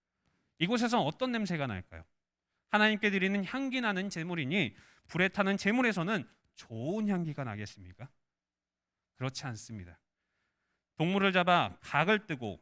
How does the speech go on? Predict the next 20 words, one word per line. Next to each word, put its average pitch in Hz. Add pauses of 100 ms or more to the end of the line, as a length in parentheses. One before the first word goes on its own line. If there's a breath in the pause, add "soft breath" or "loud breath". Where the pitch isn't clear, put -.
제물로 226
드리는 208
이곳은 156 (300 soft breath)
피비린내가 226
진동했을 156
겁니다. 101 (960)
또 202
제물을 247
태우는 254
냄새는 170
쾌쾌하고 165
탁한 262
냄새를 123
낼 127
것입니다. 107 (840)
그렇게 160
이스라엘은 151 (300 soft breath)
번제단에서 147
제사를 185
드리기보다 165